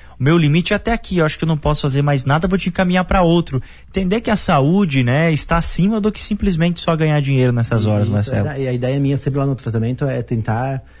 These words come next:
Speaker 2: eh, explicar pra pessoa que a-, às vezes não é um fator, eh, isolado, né? Ah, que, ah, a-, às
Speaker 1: Perfeito.
Speaker 2: vezes acontece, "Ah, eu fiz tal, fu-, hoje de manhã aconteceu. Eu levantei, e, ah,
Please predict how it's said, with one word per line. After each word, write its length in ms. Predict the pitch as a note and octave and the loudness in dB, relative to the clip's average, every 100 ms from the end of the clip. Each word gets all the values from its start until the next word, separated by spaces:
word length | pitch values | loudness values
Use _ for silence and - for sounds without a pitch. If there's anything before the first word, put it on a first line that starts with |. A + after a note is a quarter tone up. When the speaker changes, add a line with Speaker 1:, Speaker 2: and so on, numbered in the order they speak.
| - - | -20 -14
Speaker 2:
eh, 60 | A#2+ | -6
explicar 480 | A2+ A#2 - A#2 B2+ | -4 -4 -4 -2 0
pra 120 | C#3+ | -2
pessoa 280 | C3 - C#3 | -4 -2 -2
que 100 | D3+ | -2
a-, 100 | C#3+ | -4
às 180 | C3 B2+ | -2 0
vezes 280 | A#2+ D3 D3+ | 2 2 0
não 180 | D3+ B2+ | 0 0
é 100 | C#3 | -2
um 140 | D#3 | -4
fator, 420 | C3+ C3+ - C3+ C#3+ | -4 -4 -2 -2 0
eh, 220 | C3 A2+ | -2 -2
isolado, 420 | A#2 A2+ A#2 B2+ G#2+ | -2 -2 -2 -2 -4
né? 140 | G#2 - - - - A#2 | -6 -8 -18 -20 -14 -10
Ah, 200 | A2 G#2+ | -8 -8
que, 240 | - A2+ | -4 -4
ah, 360 | G#2+ G#2 G2+ G#2+ | -4 -6 -6 -4
a-, 200 | A2+ A#2 | -2 0
às 100 | C3+ | 0
Speaker 1:
Perfeito. 220 | - G#2+ | 0 2
Speaker 2:
vezes 160 | - F3+ | 0 -2
acontece, 400 | G3+ F3+ D#3 D3+ | -4 -2 -2 -2
"Ah, 140 | C3 | -2
eu 80 | B2 | -4
fiz 280 | - E3 - - | -4 -6 -6 -8
tal, 420 | B2+ C#3 C3+ A#2 | -6 -4 -4 -6
fu-, 180 | G#2+ B2 | -6 -8
hoje 320 | A2 A#2 A#2 | -6 -4 -4
de 80 | B2 | -4
manhã 220 | A#2 A#2 | -6 -6
aconteceu. 300 | A2 G#2 A2+ G2 - - - | -6 -8 -10 -12 -16 -20 -16
Eu 340 | A#2 A#2 A#2 A2+ | -8 -4 -2 -2
levantei, 840 | A2+ A2+ A2 A2 C3 D#3+ G3+ G3 - | -2 -2 -2 -2 -2 -2 -2 -6 -6
e, 120 | C3 | -4
ah, 500 | A#2 A2 G#2 G#2 G#2 | -2 -4 -4 -4 -6